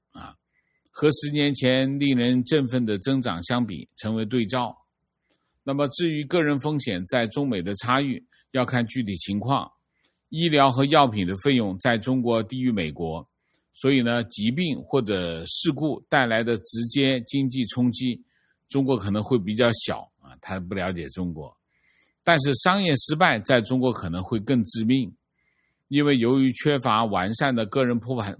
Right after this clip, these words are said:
破产制度，从失败投资中恢复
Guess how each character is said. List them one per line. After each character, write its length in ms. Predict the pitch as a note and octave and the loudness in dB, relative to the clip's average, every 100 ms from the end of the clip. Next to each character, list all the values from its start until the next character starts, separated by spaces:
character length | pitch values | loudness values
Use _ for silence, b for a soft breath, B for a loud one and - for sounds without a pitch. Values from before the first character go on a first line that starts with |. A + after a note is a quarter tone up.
| - | 0
破 140 | D3 | 0
产 240 | A#2 F2+ | 2 -4
制 140 | E2 A2+ | -6 -6
度， 260 | C#3 C#3 - _ _ _ _ _ _ _ | -6 -8 -12 _ _ _ _ _ _ _
从 380 | - B2+ C3 D3 | -4 2 4 4
失 260 | - - E3 | 0 -2 0
败 240 | E3+ D3 | 2 2
投 240 | A2+ A#2 | 2 0
资 160 | B2 C3 | 0 -2
中 240 | B2+ C3+ | 0 0
恢 240 | B2 C#3+ C#3+ | 0 0 -2
复 400 | B2+ D#3 A2 | -2 -6 -6